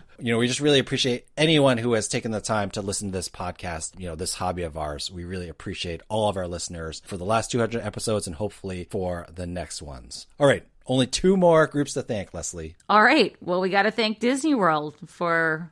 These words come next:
Speaker 2: being there for us to have something to talk <laughs> about, right? And, and honestly, I mean, I wanna thank also,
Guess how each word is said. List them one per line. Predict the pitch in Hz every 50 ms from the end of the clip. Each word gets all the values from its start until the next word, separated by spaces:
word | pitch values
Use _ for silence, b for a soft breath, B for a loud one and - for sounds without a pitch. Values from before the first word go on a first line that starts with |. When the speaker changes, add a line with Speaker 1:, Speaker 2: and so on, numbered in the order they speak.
| _ _
Speaker 2:
being | 202 208 214 202 196
there | 190 170 156 151 139
for | - - - 202
us | 190 180 - -
to | - 226 165
have | 202 196 185
something | - 233 220 196 220 208
to | 214 -
talk | - - 196 196 196 - -
<laughs> |
about, | - 190 - - - - - _ - - - _ - - - B B B B B 285 B _
right? | 220 226 220 226 240 285 -
And, | 233 240 240 226 B B B -
and | 302 285 302
honestly, | - 262 254 233 220 - - 196 180 175
I | 180
mean, | 190 202
I | 202 196 202
wanna | 196 180 208 214 220
thank | 208 - 208 185 180 175 - -
also, | 175 180 175 - 202 175 165 165 165 160 -